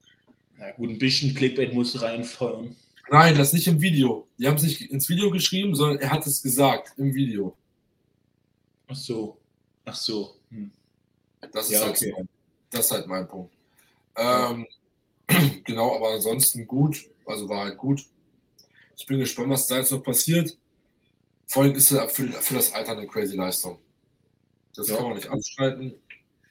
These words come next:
Speaker 1: Respekt, Marvin.
Speaker 2: Dementsprechend auf jeden Fall die Aussagen, die ich im letzten Podcast getätigt habe, von wegen, wie man sich so auf eine Bühne stellen kann, ist auf jeden Fall, zumindest für Marvin,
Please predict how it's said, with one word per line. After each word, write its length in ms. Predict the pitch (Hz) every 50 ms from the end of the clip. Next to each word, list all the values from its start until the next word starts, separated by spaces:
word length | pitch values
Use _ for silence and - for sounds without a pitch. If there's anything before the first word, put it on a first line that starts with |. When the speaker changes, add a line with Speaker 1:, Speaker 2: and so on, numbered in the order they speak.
| - - - - _ _ -
Speaker 1:
Respekt, 920 | - 120 120 123 123 - - - - 139 139 135 - 135 127 - - - _ _ -
Marvin. 440 | 104 101 101 98 98 101 101 101 -
Speaker 2:
Dementsprechend 1080 | 135 143 143 143 139 - - - _ - 127 127 - 131 123 117 - - - - - _ - - - - - - - - -
auf 220 | 113 113 104 - -
jeden 160 | 120 120 113
Fall 500 | - - 113 110 107 107 107 104 101 - - _ _ _ _ _ -
die 100 | - 117
Aussagen, 500 | 110 104 110 107 - 113 104 107 107 104
die 140 | 98 101 104
ich 160 | 104 90 -
im 60 | - 107
letzten 300 | 107 98 - - 104 -
Podcast 440 | - - - - 110 101 - -
getätigt 400 | - 107 - - 117 110 110 -
habe, 120 | - - -
von 180 | - 107 101
wegen, 340 | 101 107 107 107 104 104 101 - - - -
wie 80 | 104
man 140 | 107 107 104
sich 140 | 101 95 -
so 140 | - 110 104
auf 100 | 101 -
eine 100 | 98 92
Bühne 200 | 104 107 107 104
stellen 280 | - - 104 101 101
kann, 300 | 98 - 95 98 95 92 - - - - _ _ _ _ _
ist 180 | - - - -
auf 180 | 98 95 -
jeden 180 | 98 98 95 87
Fall, 380 | - - 92 90 90 90 87 - _ _ _ _ _ - - _ _ - - - -
zumindest 460 | - - 170 185 185 147 156 147 143
für 100 | - -
Marvin, 540 | 120 127 127 139 135 135 135 131 120 - -